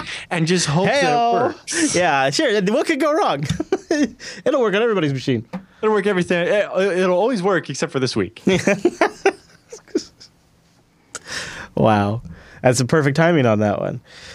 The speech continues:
Speaker 2: Well, there you go. So that's a, that is, that is a really interesting, it's not R I A A malware, it is R A A malware, and that's pretty neat. I like that it comes in as a
Speaker 1: It's
Speaker 2: doc-
Speaker 1: funny that,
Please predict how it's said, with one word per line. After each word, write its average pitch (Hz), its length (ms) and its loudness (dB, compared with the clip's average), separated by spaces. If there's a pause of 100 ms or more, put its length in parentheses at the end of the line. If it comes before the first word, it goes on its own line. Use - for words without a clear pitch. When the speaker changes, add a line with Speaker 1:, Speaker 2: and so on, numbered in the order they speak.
(120)
Speaker 2:
Well, 160 180 0
there 170 140 0
you 165 200 0
go. 151 320 0
So 147 440 0
that's 170 340 0
a, 160 100 0
that 170 260 0
is, 143 580 0
that 175 320 0
is 151 180 0
a 123 120 0
really 151 300 0
interesting, 147 340 -2
it's 139 180 -2
not 214 200 0
R 208 220 0
I 185 220 0
A 180 380 0
A 226 40 -4
malware, 120 500 0
it 123 100 0
is 117 200 -2
R 117 400 0
A 123 560 0
A 104 80 -12 (440)
malware, 107 600 2
and 104 280 -4 (200)
that's 139 260 -2
pretty 117 240 0
neat. 113 240 -2 (360)
I 139 100 2
like 180 300 2
that 233 100 2
it 185 80 -2
comes 180 240 2
in 180 80 2
as 160 80 0
a 156 60 2
Speaker 1:
It's 120 60 -2
Speaker 2:
doc- 147 120 2
Speaker 1:
funny 233 160 2
that, 175 220 0